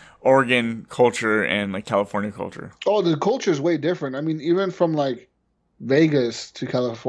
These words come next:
Speaker 2: to Oregon, it's different because
Speaker 1: Vegas is like, "We don't give a fuck. Just do what you
Speaker 2: like,
Speaker 1: want."
Speaker 2: no, yeah, no one gives a fuck in, like, those, well, especially in California. I would, I would assume that it's probably different in your smaller cities, right? Like, in little towns or whatever. But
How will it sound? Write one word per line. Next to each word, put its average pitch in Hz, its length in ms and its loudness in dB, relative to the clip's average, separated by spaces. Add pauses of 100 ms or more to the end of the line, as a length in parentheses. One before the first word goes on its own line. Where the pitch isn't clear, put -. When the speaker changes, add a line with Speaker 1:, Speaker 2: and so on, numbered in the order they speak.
(120)
Speaker 2:
to - 140 -2
Oregon, 120 560 0
it's - 180 -8
different 113 500 -2
because 135 360 6
Speaker 1:
Vegas 196 220 0
is 127 40 -2
like, 113 140 0
"We 127 80 0
don't 123 140 0
give 107 100 -2
a 92 80 -4
fuck. 113 320 4
Just 120 160 -12
do 127 100 -4
what 110 160 -6
you 113 80 -6
Speaker 2:
like, 151 120 0
Speaker 1:
want." 185 100 2
Speaker 2:
no, 220 160 0
yeah, 220 240 0
no 180 160 0
one 226 160 0
gives 185 260 -2
a 170 80 -2
fuck 147 300 -6
in, 139 100 -8
like, 131 200 -12
those, 135 360 -8
well, 151 140 -2
especially 196 400 0
in 147 60 -4
California. 139 520 2
I 131 40 0
would, 143 180 0
I - 80 -2
would 226 160 2
assume 220 240 2
that 214 80 4
it's 160 100 2
probably 185 220 4
different 147 340 2
in 139 80 2
your 120 120 0
smaller 131 400 0
cities, 131 420 2
right? 120 180 4
Like, 107 200 -2
in 107 100 -6
little 110 200 -2
towns 110 380 0
or 110 80 2
whatever. 113 320 4
But 113 280 2